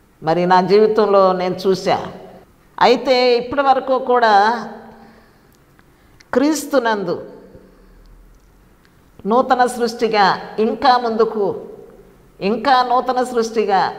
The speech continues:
నూతనమైన స్వభావమును ఇంకనూ ధరించుకోవాలనేటువంటి ఆతృత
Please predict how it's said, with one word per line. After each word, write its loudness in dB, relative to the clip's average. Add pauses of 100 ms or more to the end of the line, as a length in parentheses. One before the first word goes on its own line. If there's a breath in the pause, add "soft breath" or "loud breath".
నూతనమైన -4
స్వభావమును -2
ఇంకనూ -2
ధరించుకోవాలనేటువంటి -2 (1080)
ఆతృత 0